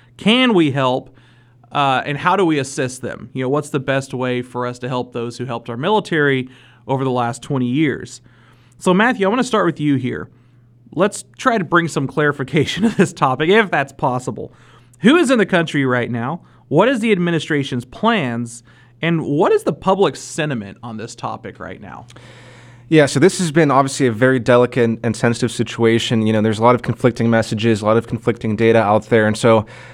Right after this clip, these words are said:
Speaker 2: I think it's important to start out by kind of discussing what we do know, uh, so far. So it's important to note, and, and you, uh, referenced this earlier, uh, Spencer, in your intro, that there are still thousands of American citizens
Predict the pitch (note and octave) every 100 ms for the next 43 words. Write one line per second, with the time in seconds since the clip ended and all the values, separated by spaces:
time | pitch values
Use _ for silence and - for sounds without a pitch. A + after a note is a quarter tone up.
0 | - B2+ D#3 D3+ C#3 - C3+ A#2+ - B2
1 | A#2+ - A2 G#2 - A2+ A2 - A#2+ -
2 | A2 A#2 A2+ G#2 B2 B2+ A2+ A2 G#2 G2
3 | - - - - - G2+ - C3 B2 A2+
4 | G2 F#2+ B2+ A#2+ G#2+ - - - - -
5 | - B2+ F3+ G#3 F3 D3+ D3 C3 - B2+
6 | C3+ D3 C#3+ B2 - A#2 A#2+ - B2 A#2+
7 | - B2+ C3 B2 A2 - G#2+ G2+ G2 A#2+
8 | A2+ A#2 G#2+ C#3+ - C3+ A#2+ G#2+ A2+ -
9 | - B2+ C3 A#2+ A#2 - - E3 C#3+ -
10 | B2 C3 C#3 B2 A#2+ A2+ A#2+ B2 - A#2
11 | A2 A#2 G#2+ -